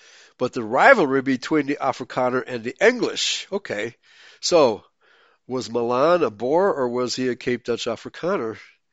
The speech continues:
Or was he British? <laughs> Then in nineteen sixty-one, the Union of South Africa left the British Commonwealth and became the entirely independent Republic of South Africa.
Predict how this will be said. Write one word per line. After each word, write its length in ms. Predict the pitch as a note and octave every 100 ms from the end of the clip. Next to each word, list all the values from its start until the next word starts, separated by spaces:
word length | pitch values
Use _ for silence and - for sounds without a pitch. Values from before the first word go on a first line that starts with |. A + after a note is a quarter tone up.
| _ _ -
Or 160 | A#2+
was 160 | B2+ C3
he 80 | D3
British? 600 | C3+ A3 F3 D#3 - - - - - - -
<laughs> 500 | - - - - -
Then 160 | C#3
in 160 | F3 F3+
nineteen 400 | F#3+ A#3 A3+ G3
sixty-one, 760 | - G#3+ - F#3+ F#3 A#3 G#3
the 100 | D#3
Union 400 | C#3+ A3 D4 A#3
of 120 | E3
South 300 | - E3+ D3+
Africa 480 | F3+ A3+ A3+ E3+ D3+
left 440 | C#3+ C#3 C#3 A3 -
the 80 |
British 380 | C3+ C#3 G3 F#3
Commonwealth 680 | - F3+ E3+ C#3+ D3+ D3+ - _ - - -
and 200 | C#3+ C#3
became 480 | C3 B2 - F3 F#3
the 120 | C#3+
entirely 560 | B2 - G3+ A#3 F#3+ E3
independent 460 | D#3+ E3 D#3 D#3+
Republic 480 | C3 B2+ A3 G3 C#3 -
of 100 | -
South 320 | D3+ B2+ -
Africa. 480 | B2 A2+ - A2